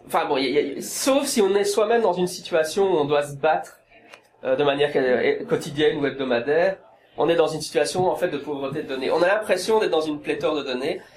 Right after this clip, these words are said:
parce qu'en fait, on, on voit plein de films à la télé où on voit des gens se battre, mais évidemment, le problème, c'est que ce qu'on voit dans les films ne correspond pas vraiment énormément à la réalité des choses, hein. Et donc, on a l'impression, euh, en tout cas, il y a beaucoup de gens qui vont s'illusionner.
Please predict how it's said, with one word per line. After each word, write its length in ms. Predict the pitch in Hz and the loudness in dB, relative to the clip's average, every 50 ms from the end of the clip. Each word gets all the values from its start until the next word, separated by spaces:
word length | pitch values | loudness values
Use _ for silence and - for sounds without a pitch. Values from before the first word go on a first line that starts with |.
| - - - _ _ | -20 -20 -20 _ _
parce 160 | 160 160 - | -2 -2 0
qu'en 120 | - 151 156 | 0 0 0
fait, 200 | - 214 202 190 | 0 -2 0 0
on, 60 | 156 | 0
on 320 | 147 147 139 - - 139 | 0 2 0 -2 -2 -4
voit 280 | 139 - 131 156 165 160 | -6 -4 -2 0 0 0
plein 160 | 165 143 135 | 0 -2 -2
de 40 | 135 | -2
films 240 | - - 175 170 151 | -4 -8 -4 -2 0
à 60 | 135 | 0
la 80 | 123 | 0
télé 260 | 123 - 135 131 160 190 | -2 -4 -6 -4 -2 0
où 100 | 190 135 | 0 0
on 60 | 131 | 0
voit 140 | 135 147 143 | -2 -2 -2
des 80 | 139 | -2
gens 180 | 131 131 123 127 | -2 0 0 -2
se 100 | 123 - | 0 -2
battre, 180 | 143 135 131 - | -4 -4 -2 -2
mais 80 | 123 | -6
évidemment, 340 | 123 131 127 127 120 151 175 | -6 -4 -2 -2 0 2 0
le 80 | 156 - | -2 -2
problème, 240 | - 131 139 170 165 | -2 -2 -2 -2 -2
c'est 140 | - - - | -4 -8 -10
que 60 | - | -8
ce 80 | - - | -10 -10
qu'on 120 | - - | -8 -4
voit 100 | 123 147 | -4 -2
dans 100 | 135 123 | -2 -2
les 100 | 127 120 | -2 -4
films 200 | 123 - 185 180 | -6 -6 -10 -12
ne 40 | 147 | -12
correspond 420 | - - 113 127 120 - - 135 127 | -10 -6 -6 -6 -6 -6 -8 -8 -6
pas 120 | 143 147 | -6 -6
vraiment 260 | 139 139 131 123 - - - - - - - - - - - _ - - | -4 -4 -6 -6 -8 -10 -16 -20 -20 -20 -20 -20 -20 -20 -20 _ -10 -4
énormément 420 | - 143 147 151 147 143 175 170 | 0 0 2 2 2 2 2 0
à 40 | 160 156 | 2 2
la 100 | 151 143 | 0 -2
réalité 340 | 151 139 135 131 131 135 | -2 -4 -6 -6 -6 -6
des 120 | 120 120 120 | -8 -8 -8
choses, 340 | - - - 113 113 117 120 | -8 -10 -12 -10 -8 -8 -6
hein. 140 | 139 - - - _ _ _ _ - - - - _ _ - | -8 -8 -10 -16 _ _ _ _ -20 -20 -20 -20 _ _ -8
Et 80 | - - | -4 -2
donc, 180 | 175 196 196 - - | -2 -2 -2 0 0
on 120 | 180 175 | 2 2
a 60 | 170 | 2
l'impression, 840 | 165 180 220 254 254 - - - - - - 208 202 202 214 208 175 | 2 2 2 0 0 -2 -2 -2 -2 -2 -2 0 0 2 2 2 2
euh, 220 | 135 131 123 123 131 131 - - _ _ _ _ _ _ _ _ _ - - | 2 2 0 0 -2 -6 -10 -18 _ _ _ _ _ _ _ _ _ -12 -6
en 80 | - - | -6 -6
tout 80 | - | 0
cas, 80 | - 220 | 2 2
il 40 | 214 | 2
y 20 | |
a 40 | 175 | 2
beaucoup 180 | - - - 185 | 0 -2 -8 -4
de 40 | |
gens 160 | - 214 220 220 | 0 0 0 0
qui 80 | 220 | 0
vont 140 | 185 165 160 | 0 -2 -2
s'illusionner. 720 | 156 - 151 147 143 135 131 127 123 135 160 190 214 214 | -2 -6 -8 -10 -10 -10 -8 -8 -6 -4 -4 -4 -4 -6